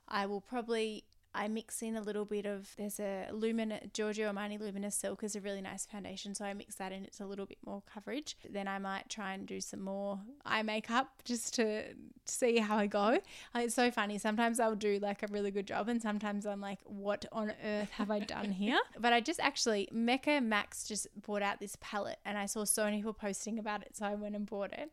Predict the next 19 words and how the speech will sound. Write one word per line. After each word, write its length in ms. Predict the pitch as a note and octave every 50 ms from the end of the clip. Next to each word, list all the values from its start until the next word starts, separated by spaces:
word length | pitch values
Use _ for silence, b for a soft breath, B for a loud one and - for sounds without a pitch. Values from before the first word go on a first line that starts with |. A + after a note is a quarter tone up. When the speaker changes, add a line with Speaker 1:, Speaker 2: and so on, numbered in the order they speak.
| - -
Speaker 1:
It's 460 | - G#3+ - - - - - - - - _ - - - - -
a 80 | A3
big 340 | G3+ F#3 - A#3 A#3+ A3 -
palette. 420 | - - - G3+ G#3 G#3 D4 - - -
It's 280 | A3 G#3+ - - B3 - - A3+ G#3
got 180 | - A3 - -
all 160 | - A#3 A#3+
these 260 | A3+ B3 B3 A#3 G#3+
pinky 440 | - - - - A3+ A3+ A3 - A3
brown 320 | G3+ G#3 G3+ G3 G#3 G#3 G3+
colours, 640 | - G#3 G3+ - - - - - - - - - - _
and 120 | - G#3+ G#3+
it, 120 | - - -
I 100 | G#3 A3+
think 180 | - - - -
it's 120 | - -
got, 180 | - - - B3
like, 240 | A3 G#3+ - - - - _
twelve. 720 | - - - A3 G3+ G3 G3+ A3 G#3+ - - - - - -